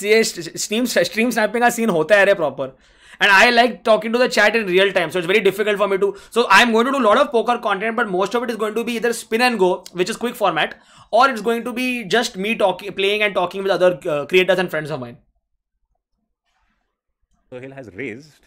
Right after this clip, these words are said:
Speaker 2: which doesn't really make any sense, but it's fine. King top pick, I kill him.
Speaker 1: नीलेश धरप बोल रहा है, "स्ट्रीम देखो और क्या।" नहीं नीलेश, I hundred percent guarantee you, ब-, मोहम्मद wasn't stream sniping, because if he was stream sniping, ना, then he would know कि करण and Nehima are splitting the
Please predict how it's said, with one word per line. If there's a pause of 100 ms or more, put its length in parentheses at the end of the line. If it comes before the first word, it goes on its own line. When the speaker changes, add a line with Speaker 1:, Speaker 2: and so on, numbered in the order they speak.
(140)
Speaker 2:
which (1600)
doesn't
really
make
any
sense, (180)
but
it's
fine.
King
top
pick,
I
kill
him. (1800)
Speaker 1:
नीलेश
धरप
बोल
रहा
है,
"स्ट्रीम
देखो
और
क्या।" (240)
नहीं
नीलेश,
I
hundred
percent
guarantee
you,
ब-,
मोहम्मद
wasn't
stream
sniping,
because
if
he
was
stream
sniping,
ना,
then
he
would
know
कि
करण
and
Nehima
are
splitting
the